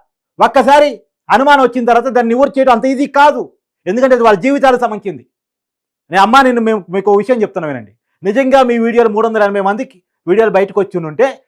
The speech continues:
ఇవాళ మొత్తం ఒకసారి ఒకడు ఇంకోటికి అమ్మితే, ఆ కొనుక్కున్నోడు పది మందికి ఫార్వర్డ్ చేస్తాడు, ఆ పది మంది వంద మందికి ఫార్వర్డ్ చేస్తారు. ఖచ్చితంగా మీకు తెలిసిన వాళ్ళ కాడికి మీ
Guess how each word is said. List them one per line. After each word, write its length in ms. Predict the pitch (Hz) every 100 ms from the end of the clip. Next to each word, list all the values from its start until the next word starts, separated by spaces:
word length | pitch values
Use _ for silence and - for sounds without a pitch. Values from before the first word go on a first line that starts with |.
| _ 139
ఇవాళ 180 | 196 214 196
మొత్తం 260 | 214 - 254 196 _ _ _ 127
ఒకసారి 460 | 202 - 240 254 262 - 170
ఒకడు 200 | 240 233
ఇంకోటికి 320 | 226 220 185 185
అమ్మితే, 260 | 226 196 240 - _ _ -
ఆ 140 | 165 208 208
కొనుక్కున్నోడు 560 | 233 269 262 254 247 226
పది 160 | 202 220
మందికి 260 | 247 247 -
ఫార్వర్డ్ 280 | 214 214 196
చేస్తాడు, 280 | 190 202 202 233 _ _ -
ఆ 20 | 202 208
పది 140 | 214 262
మంది 140 | 240 190
వంద 120 | 214 240
మందికి 200 | 240 226
ఫార్వర్డ్ 260 | 208 196 185
చేస్తారు. 300 | 180 196 247 - _ _ 233
ఖచ్చితంగా 420 | 226 240 269 262 214
మీకు 160 | 214 233
తెలిసిన 200 | 226 240
వాళ్ళ 120 | 247 233
కాడికి 220 | 220 214
మీ 60 | 202